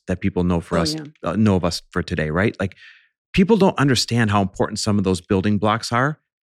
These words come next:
Speaker 1: that they don't give credit to. Everyone just sees your story the past couple of years.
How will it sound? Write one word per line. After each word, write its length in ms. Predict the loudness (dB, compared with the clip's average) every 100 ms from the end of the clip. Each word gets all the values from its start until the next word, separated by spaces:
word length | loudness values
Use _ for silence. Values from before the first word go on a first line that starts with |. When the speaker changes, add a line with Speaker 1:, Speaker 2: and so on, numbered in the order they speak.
| -6
Speaker 1:
that 140 | -2
they 100 | 2
don't 400 | 0 2 2 2 -4 _ _ _ _ _ _ -2
give 240 | 0 2
credit 480 | 0 -2 0 0 -2
to. 200 | -6 -8 -4 0
Everyone 200 | 2 2
just 220 | 0 0
sees 220 | 0 2
your 80 | 0
story 260 | 0 0
the 80 | 0
past 300 | -2 -4 -6
couple 180 | -6 -4
of 80 | -2
years. 360 | -4 -6 -12